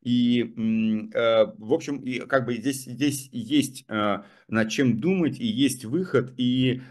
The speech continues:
э, всегда системы, э, м, э, безопасности,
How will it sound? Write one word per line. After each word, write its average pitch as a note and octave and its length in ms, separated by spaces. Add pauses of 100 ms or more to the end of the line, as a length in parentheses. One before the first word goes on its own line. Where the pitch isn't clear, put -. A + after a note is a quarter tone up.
(120)
э, G#2+ 240
всегда C3+ 720
системы, B2 760 (140)
э, - 60 (340)
м, F#2+ 560
э, G#2 140
безопасности, B2 1040